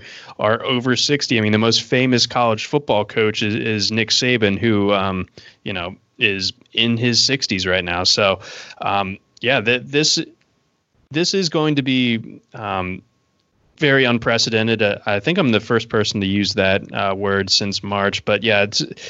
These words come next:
unprecedented what's go-, what's going on and, and, uh, how, how these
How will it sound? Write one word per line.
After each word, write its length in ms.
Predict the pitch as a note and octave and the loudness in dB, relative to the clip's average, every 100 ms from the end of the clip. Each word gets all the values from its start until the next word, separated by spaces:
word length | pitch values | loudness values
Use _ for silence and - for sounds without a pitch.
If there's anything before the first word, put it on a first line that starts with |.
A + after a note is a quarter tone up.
| - | -8
unprecedented 680 | - F3 D#3 C#3+ C#3 C3+ B2+ | -4 -2 0 0 2 2 4
what's 220 | A#2+ A2+ | 2 0
go-, 160 | - B2+ | -2 -2
what's 180 | C3 A2+ | -2 -2
going 180 | B2 A#2+ | 0 2
on 220 | A#2 A#2 | 4 4
and, 280 | A2 G#2+ G2 | 4 2 -2
and, 320 | B2 A2 G#2 | -4 -4 0
uh, 260 | G2+ G2 F#2+ F#2 _ _ - - - - | 2 4 2 -2 _ _ -20 -20 -20 -6
how, 480 | C3+ A#2+ A#2 A2 - | 0 2 2 0 -2
how 200 | - A#2+ | -2 0
these 320 | A2+ G#2+ - | 2 0 -2